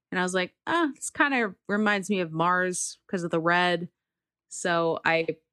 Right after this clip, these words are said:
put up a caption, and then I changed the caption to, "How often do you imagine go-, like, life on Mars?" or something. And, you know, I'm, like, looking up, and it's all inspirational. And then he said, "A lot,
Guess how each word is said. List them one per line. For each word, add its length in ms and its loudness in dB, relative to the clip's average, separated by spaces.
put 120 4
up 120 0
a 60 0
caption, 640 0
and 140 0
then 100 0
I 80 -2
changed 540 -4
the 80 -2
caption 720 -2
to, 300 -2
"How 260 2
often 360 0
do 80 -2
you 100 2
imagine 680 -2
go-, 320 0
like, 220 -2
life 260 2
on 160 0
Mars?" 520 0
or 60 -12
something. 520 -6
And, 260 -12
you 100 -6
know, 100 -4
I'm, 160 -6
like, 220 -10
looking 300 -12
up, 280 0
and 100 -6
it's 140 -8
all 200 2
inspirational. 800 -4
And 160 2
then 140 2
he 120 2
said, 300 2
"A 100 2
lot, 340 6